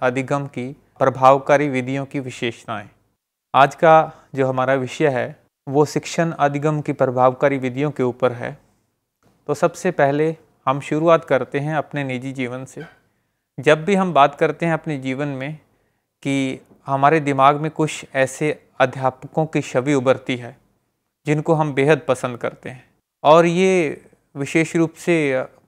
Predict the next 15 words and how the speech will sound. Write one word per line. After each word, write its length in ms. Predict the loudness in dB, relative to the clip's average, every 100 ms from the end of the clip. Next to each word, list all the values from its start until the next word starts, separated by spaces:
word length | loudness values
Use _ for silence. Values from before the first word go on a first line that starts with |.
| _ _ _ 0
प्रत्येक 400 | 0 0 -2 -2
व्यक्ति 320 | -4 -6 -6
के 100 | -2
साथ 220 | 0 0 -2
ऐसा 240 | -6 -4
होता 280 | -4 -4 -4
है 100 | -4
कि 160 | -4
उसके 260 | -8 -8 -6
जीवन 320 | -4 -2 0
में 300 | -2 -4 -6 -10 _ _ _ _ _
कुछ 260 | 0 0 0
ऐसे 360 | 0 2 4
अध्यापक 800 | 4 6 4 6 2 -2 -6 -20 _ _ _ _ _
जिनको 600 | -6 -4 -2 2 2 0